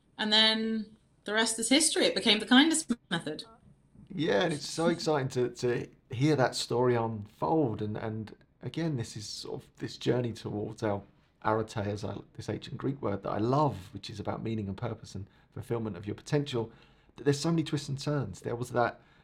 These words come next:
Speaker 2: Marcia came to you to help her. She wrote an article. Suddenly it gets picked up, and that was a huge article. I remember at the time. Then the publishing deal comes along, the agent, with, uh, Pan Macmillan Bluebird,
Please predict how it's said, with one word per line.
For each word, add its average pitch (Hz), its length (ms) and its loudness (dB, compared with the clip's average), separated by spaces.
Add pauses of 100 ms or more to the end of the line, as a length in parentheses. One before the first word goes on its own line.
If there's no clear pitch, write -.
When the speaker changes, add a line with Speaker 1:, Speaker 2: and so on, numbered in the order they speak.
Speaker 2:
Marcia 123 400 2
came 117 280 0
to 120 140 -6
you 120 80 0
to 117 120 -8
help 113 320 -6
her. 117 300 -2
She 135 140 -8
wrote 104 180 -6
an 107 80 -2
article. 113 580 -4 (380)
Suddenly 120 400 0
it 113 60 -2
gets - 200 -4
picked - 280 -6
up, 110 160 0
and 117 80 -6
that 113 100 0
was - 100 -12
a - 40 -8
huge 143 260 2
article. 101 360 -4
I 107 40 -2
remember 113 320 0
at - 120 -6
the - 60 -20
time. 104 380 -4 (640)
Then 120 160 2
the 120 80 0
publishing 127 440 -4
deal 110 240 2
comes 104 340 -4
along, 110 440 -2 (240)
the 104 120 -2
agent, 113 500 -2 (460)
with, 110 460 0
uh, 104 200 -2
Pan 131 220 2
Macmillan 110 360 0
Bluebird, 110 580 2